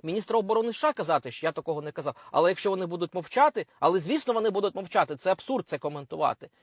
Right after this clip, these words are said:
то на якусь частину суспільства це відкладеться на розум, що, ну, це ж правда, вони ж не спростовуються.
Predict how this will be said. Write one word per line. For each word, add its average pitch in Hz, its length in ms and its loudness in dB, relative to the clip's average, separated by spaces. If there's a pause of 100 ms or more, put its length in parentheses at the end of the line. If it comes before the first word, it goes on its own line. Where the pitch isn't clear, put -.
(260)
то 175 400 4 (560)
на 170 180 0
якусь 254 380 0
частину 240 380 -2
суспільства 202 680 -2
це 208 200 -2
відкладеться 185 540 -2
на 202 120 -2
розум, 269 300 -4
що, 190 360 -8 (200)
ну, 208 260 -8
це 170 120 -10
ж - 80 -10
правда, 233 300 4
вони 170 180 -4
ж 151 80 -8
не 156 60 -16
спростовуються. 226 680 -8